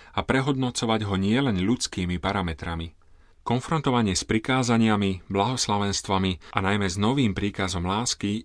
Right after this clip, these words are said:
je prvou školou kajúcnosti. Vyznávanie hriechov vedie k pokore a spoznaniu vlastnej krehkosti, súčasne k uvedomeniu si nevyhnutnosti Božieho odpustenia a k dôvere v Božiu milosť, ktorá môže premieňať život.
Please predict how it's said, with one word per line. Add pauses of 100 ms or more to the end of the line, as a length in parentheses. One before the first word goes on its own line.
je
prvou
školou
kajúcnosti. (160)
Vyznávanie
hriechov
vedie
k
pokore (320)
a
spoznaniu
vlastnej
krehkosti, (340)
súčasne
k
uvedomeniu
si
nevyhnutnosti
Božieho
odpustenia (400)
a
k
dôvere
v
Božiu
milosť,
ktorá
môže
premieňať
život.